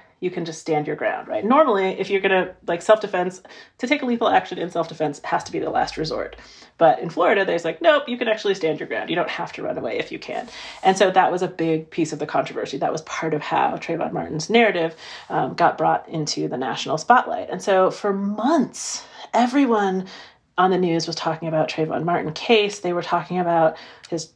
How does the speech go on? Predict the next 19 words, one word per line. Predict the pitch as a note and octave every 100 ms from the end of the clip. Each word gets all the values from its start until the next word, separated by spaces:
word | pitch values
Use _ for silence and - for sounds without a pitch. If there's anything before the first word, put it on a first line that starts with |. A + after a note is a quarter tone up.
| -
his | E3+ D#3
death. | D#3 C#4+ A#3+ A#3 -
They | F3
were |
talking | E3+ D#3+ D3+
about | E3 - -
the | -
laws | E3 G#3 A3+ G#3+ G#3
surrounding | - F#3 G3+ G3+
his | F#3+ F#3
death, | F#3 F3+ F3
particularly | E3+ - E3 D#3+ -
Stand | - - -
Your | -
Ground. | D#3 G#3+ G3 F#3+
They | F#3 E3+
were |
talking | E3 - D#3+ E3+ D#3+
about | D3+ D3+ D3+ -